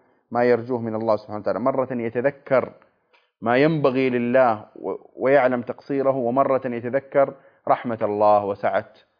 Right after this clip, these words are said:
م-، يعني ما يعطيه سبحانه وتعالى وما في، ما أعده للمؤمنين وإلى آخره.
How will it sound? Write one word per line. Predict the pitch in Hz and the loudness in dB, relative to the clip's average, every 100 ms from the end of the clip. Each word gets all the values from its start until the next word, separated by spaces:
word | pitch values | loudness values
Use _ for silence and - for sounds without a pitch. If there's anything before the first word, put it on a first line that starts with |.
| _ _ _ - | _ _ _ -10
م-، | 117 80 117 | -8 -8 -6
يعني | 113 98 104 104 | -4 -4 -4 -4
ما | 110 | -4
يعطيه | 110 95 113 110 | -4 -4 -8 -10
سبحانه | 101 90 104 107 104 | -10 -10 -8 -6 -8
وتعالى | 101 104 98 110 107 110 | -8 -4 0 0 2 0
وما | 113 113 110 104 101 92 120 117 | 0 2 2 0 -2 -6 -6 -4
في، | 107 113 107 | -6 -8 -8
ما | 117 120 110 | -4 -4 -2
أعده | 110 110 110 107 | -2 -4 -6 -6
للمؤمنين | 107 107 - 110 110 110 120 | -8 -10 -10 -10 -8 -8 -4
وإلى | 135 120 123 85 | -2 0 0 -2
آخره. | 117 120 120 135 | -2 -6 -6 -8